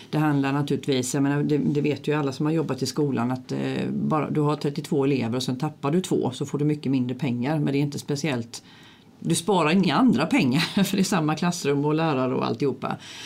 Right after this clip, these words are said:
Så att det är klart att det finns någon slags delningstal som man behöver titta på. Jag tror också att man behöver titta på någon slags kanske regional faktor.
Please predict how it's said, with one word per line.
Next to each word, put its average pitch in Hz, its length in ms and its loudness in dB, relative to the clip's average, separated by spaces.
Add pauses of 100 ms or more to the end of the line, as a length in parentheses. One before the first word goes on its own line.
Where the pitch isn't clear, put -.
(120)
Så 180 100 -2
att 180 60 0
det 196 60 2
är - 20 4
klart 185 160 2
att 131 60 -2
det 151 100 0
finns 143 380 0
någon 131 100 -2
slags 127 300 -4
delningstal 131 840 0
som 127 360 -2 (240)
man 143 200 0
behöver 135 180 2
titta 147 320 -2
på. 165 260 2 (260)
Jag 156 160 0
tror 185 120 0
också 190 320 0
att 143 100 -4
man 147 120 2
behöver 170 180 2
titta 175 360 0
på 139 280 2
någon 143 140 2
slags - 380 -6 (120)
kanske 151 300 -2
regional 147 880 2
faktor. 233 640 -2